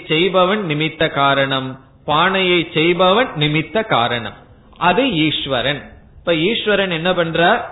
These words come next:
தன்னுடைய அறிவை துணை கொண்டு இந்த உலகத்தை படைத்தார். இனி அடுத்த கேள்வி வருகின்றது, ஈஸ்வரன் இந்த உலகத்தை படைச்சார்,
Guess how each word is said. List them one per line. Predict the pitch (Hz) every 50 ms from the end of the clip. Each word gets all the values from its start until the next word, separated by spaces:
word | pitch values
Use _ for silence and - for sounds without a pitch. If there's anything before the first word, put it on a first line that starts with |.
| - - - -
தன்னுடைய | 170 170 175 175 180 180 170 165 165 160 151 151 - 127
அறிவை | 135 151 160 180 208 220 214 214 196 180 165 147 110 - -
துணை | - 147 147 160 180 185
கொண்டு | 175 170 180 175 170 165 180 247 247 - - - - - -
இந்த | 180 180 185 190 180 170 143
உலகத்தை | 135 143 160 185 190 185 147 - - - 185 233 214
படைத்தார். | - 156 127 117 120 120 110 - - 139 139 139 117 95 - - - - - - - - - - - - - - - - - - -
இனி | - 202 214 233 220
அடுத்த | 151 131 143 175 240 - - - 277 240
கேள்வி | - 208 196 196 190 185 202 185
வருகின்றது, | 170 156 151 175 170 180 190 175 170 175 170 160 143 160 185 151 120 110 - - - - - - - - - - - - - 110 113 117 131 156
ஈஸ்வரன் | 202 247 - - - 208 220 202 185 214 240
இந்த | 247 214 202 202 175
உலகத்தை | 156 160 180 202 202 196 180 - - 240
படைச்சார், | 226 - 165 139 139 139 - - 147 143 170 196 190